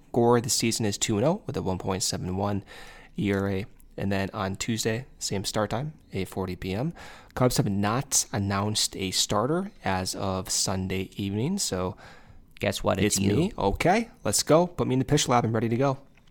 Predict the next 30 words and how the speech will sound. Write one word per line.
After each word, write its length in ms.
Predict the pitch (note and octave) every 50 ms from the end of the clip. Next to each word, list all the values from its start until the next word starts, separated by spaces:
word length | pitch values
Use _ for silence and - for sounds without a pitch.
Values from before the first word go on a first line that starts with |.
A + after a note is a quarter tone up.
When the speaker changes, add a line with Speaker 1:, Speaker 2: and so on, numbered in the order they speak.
| - - - -
Speaker 2:
Yeah, 220 | - - - -
you 160 | - E3 F3
know, 100 | F3+ E3+
I 140 | D#3 C#3+ D3+
do 180 | D3 B2 D#3+ F3
think 280 | - - C#3+ B2 A2+ -
at 120 | G2+ -
some 220 | - - A#2 B2 B2
point 360 | - A#2 G#2 G2+ F#2+ F2+ -
you 80 | G2+
need 180 | G#2+ A2 G#2 -
to 60 | - -
get 160 | - F#2+ F2
out 220 | F2 F#2 G2+ -
there. 160 | F#2+ D#2 -
You're 240 | E2 F2+ A2+ C3 C3
over 120 | B2 G#2+ G#2+
here 140 | G#2 A2 G2+
Speaker 1:
I'm 120 | A#2+ C3
not 180 | C3+ C#3 C#3+ D3
a 40 | C#3
Speaker 2:
mouthing 140 | F#2+ -
off 140 | F3 F#3 F#2
Speaker 1:
pitcher. 80 | F#2+ F2+ G2+
Speaker 2:
about 0 |
Speaker 1:
I'm 40 | F#2 F#2+ F2+
not 20 | F#2
a 20 |
Speaker 2:
everybody's 440 | F#2+ F#2 G2 G2+ G#2+ F#2 F#2+ G2 F#2
Speaker 1:
pitcher. 320 | C3 B2+ - E2 D#2 -